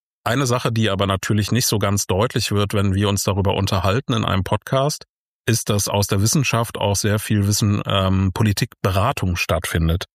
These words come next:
Also das heißt, sehr viele Dinge, die wir tun,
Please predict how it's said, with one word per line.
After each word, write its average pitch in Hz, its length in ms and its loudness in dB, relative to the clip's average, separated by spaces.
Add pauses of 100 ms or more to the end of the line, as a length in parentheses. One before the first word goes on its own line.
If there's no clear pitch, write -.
(260)
Also 101 160 0
das 98 180 0
heißt, 110 260 0
sehr 113 200 0
viele 113 260 -2
Dinge, 127 380 0
die 113 260 0
wir 139 160 0
tun, 160 460 -2